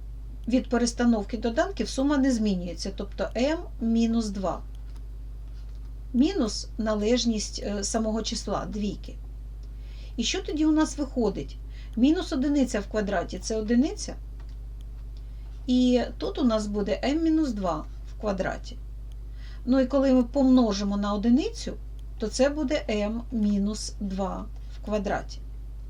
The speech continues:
Поміркувавши таким способом, ми розуміємо, що якщо у нас ось тут стоїть парний степінь, то ми сміливо можемо переставити місцями м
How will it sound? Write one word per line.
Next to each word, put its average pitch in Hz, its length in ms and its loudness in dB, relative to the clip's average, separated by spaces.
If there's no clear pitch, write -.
Поміркувавши 262 720 4
таким 262 340 2
способом, 247 720 -2
ми 254 160 6
розуміємо, 294 800 2
що - 220 -2
якщо 233 520 0
у 262 240 2
нас 214 560 0
ось 269 160 2
тут 254 280 0
стоїть 214 560 2
парний 196 420 2
степінь, 277 600 -2
то 262 100 6
ми 294 120 6
сміливо 302 640 4
можемо 208 480 0
переставити 208 800 0
місцями 285 600 -2
м 285 300 6